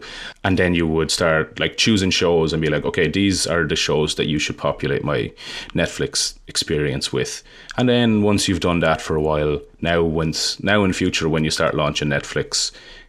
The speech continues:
there's content there, and it's, like, stuff that you've manually chosen, and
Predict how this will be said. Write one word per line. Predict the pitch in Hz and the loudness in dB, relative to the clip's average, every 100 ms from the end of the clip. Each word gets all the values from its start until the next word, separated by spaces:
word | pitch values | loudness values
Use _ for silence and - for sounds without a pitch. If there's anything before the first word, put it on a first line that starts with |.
| _ - - | _ -20 -4
there's | 92 - | -2 0
content | - 82 78 60 - | 0 0 0 -4 -2
there, | 65 62 - | -2 -2 -6
and | 76 76 | -4 -2
it's, | - - | -2 -2
like, | 58 | -2
stuff | - 80 - | -2 -4 -4
that | 73 | -6
you've | 73 76 73 | -4 -4 -2
manually | 80 80 78 73 | 0 0 0 -2
chosen, | 73 78 76 71 73 67 | -2 0 0 -2 -4 -6
and | 67 65 | -6 -10